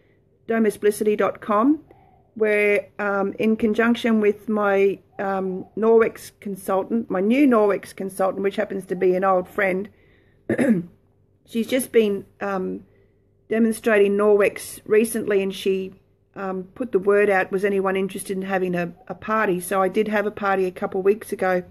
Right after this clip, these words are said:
because I do love, um, chemical-free cleaning. I've been doing it long before I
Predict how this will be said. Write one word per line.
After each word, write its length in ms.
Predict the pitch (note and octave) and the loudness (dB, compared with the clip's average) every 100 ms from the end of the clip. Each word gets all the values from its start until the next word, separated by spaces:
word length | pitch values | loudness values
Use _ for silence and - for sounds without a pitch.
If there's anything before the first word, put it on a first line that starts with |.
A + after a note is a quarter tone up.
| - _ _ _ _ _ _ | -20 _ _ _ _ _ _
because 220 | - G#3+ | -8 -2
I 60 | G#3 | 0
do 240 | A#3+ B3+ | 2 2
love, 480 | G#3+ G#3+ A3 - - _ _ _ _ | 4 4 2 -6 -20 _ _ _ _
um, 220 | - F#3 F#3 | -10 -8 -6
chemical-free 720 | B3 A3 G#3+ G3+ G3 G#3 F#3+ | 0 0 2 0 0 0 -2
cleaning. 380 | - F#3+ G3 G#3 | -2 -2 0 0
I've 100 | G3 | 0
been 180 | G3+ G3+ | 0 4
doing 200 | A3 G3+ | 4 4
it 80 | |
long 220 | G3 G3 F#3+ | 2 2 0
before 440 | F#3+ G3+ F#3+ F#3 | -4 0 2 2
I 120 | F3+ | 0